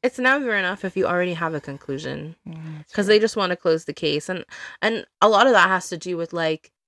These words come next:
Speaker 1: police detectives being run like a business. They're like, "Oh, you have to complete this many tasks. You have to do this many things. You can have this many open cases."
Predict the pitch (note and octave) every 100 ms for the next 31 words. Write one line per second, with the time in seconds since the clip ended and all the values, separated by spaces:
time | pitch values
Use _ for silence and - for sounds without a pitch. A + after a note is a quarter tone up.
0 | _ - G#3 F#3 F3+ - E3+ D#3+ - D3+
1 | D3+ D#3 - E3+ F#3 F#3 F3+ F3+ F3 -
2 | - D#3+ E3 D#3+ D#3 D#3 D3+ - D3+ D#3
3 | D#3 D#3+ - - - - _ E3+ E3+ D#3
4 | - _ _ _ F3+ E3+ E3 E3+ D#3 D#3+
5 | D3+ D3+ D3+ - _ _ _ F3 - F3
6 | - D#3+ - D3+ D3 C#3+ _ _ - -
7 | - - - - F3 D#3+ E3 D#3+ D3+ E3
8 | - D#3+ D3+ D3+ E2+ - - - _ F#3
9 | F#3+ F3 F3 E3 E3+ D#3 D3 C#3+ C#3 A#2
10 | - F#2 C#2+ -